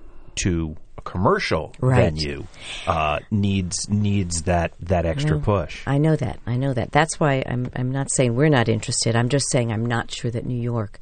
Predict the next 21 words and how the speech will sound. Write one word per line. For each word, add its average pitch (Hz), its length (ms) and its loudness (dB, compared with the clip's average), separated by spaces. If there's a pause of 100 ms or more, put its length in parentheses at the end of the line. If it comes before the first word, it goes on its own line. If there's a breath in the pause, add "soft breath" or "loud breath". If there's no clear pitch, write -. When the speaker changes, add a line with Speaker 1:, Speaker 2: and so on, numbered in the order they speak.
(540 loud breath)
Speaker 2:
uh, 120 120 -2 (180)
is 117 160 -4
that 107 240 -4
interested. - 640 -6 (100)
And 113 360 -6 (1160 soft breath)
Speaker 1:
And 143 120 2
I'm 226 200 2
curious, 95 440 2 (200)
asking 117 320 0
about 98 220 2
the 95 80 -2
work, 110 340 2 (100)
you 92 80 -4
know, 82 80 -8
we, 87 160 -4 (120)
we 110 100 4
Speaker 2:
Yeah. 113 40 4
Speaker 1:
almost 127 260 2
talked 120 280 0
about 95 360 2
you 87 300 0